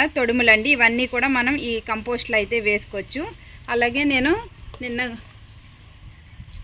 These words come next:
కొబ్బరి పొడి అండి ఇది, ఈ కొబ్బరి పాలతో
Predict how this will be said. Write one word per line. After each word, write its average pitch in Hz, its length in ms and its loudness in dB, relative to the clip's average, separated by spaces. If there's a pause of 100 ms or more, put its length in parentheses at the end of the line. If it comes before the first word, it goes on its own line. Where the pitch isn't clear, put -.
(260)
కొబ్బరి 269 400 6
పొడి 247 240 6
అండి 226 240 6
ఇది, 302 160 4 (1700)
ఈ - 20 -2 (160)
కొబ్బరి 247 420 2
పాలతో 247 480 4